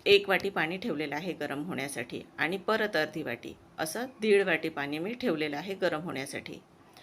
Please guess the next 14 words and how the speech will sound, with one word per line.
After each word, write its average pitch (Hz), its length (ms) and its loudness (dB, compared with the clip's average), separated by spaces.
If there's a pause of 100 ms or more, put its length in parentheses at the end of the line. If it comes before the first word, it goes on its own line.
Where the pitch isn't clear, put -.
(280)
आणि 190 240 0
आता 190 240 -2
त्यामध्ये 180 540 -2
चवीनुसार 170 640 0
आपण 160 240 -6
मीठ 202 320 2
घालून 156 320 -4
घेणार 139 280 -4
आहोत. 156 280 -6 (360)
मीठ 165 240 -2
घातल्यानंतर 143 680 -4
आपल्याला 147 440 -2
चमचाभर 156 560 -6
एवढं 151 240 -6